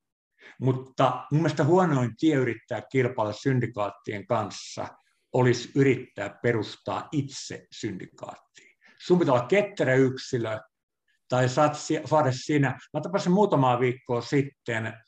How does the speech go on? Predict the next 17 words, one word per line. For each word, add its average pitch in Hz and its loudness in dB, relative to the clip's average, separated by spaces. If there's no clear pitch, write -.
miljoonan 117 2
niin 113 -4
kuin 123 -2
nollista 131 0
tehneen 98 -10
nuoren, 120 2
fiksun 120 -6
suomalaisen 107 -6
urheiluvedonlyöjän - -16
yksi 117 -8
Siltamissa. - -6
Niin 120 -2
nyt 180 0
tää 160 4
ihminen, 131 0
herra 123 0
O, 151 4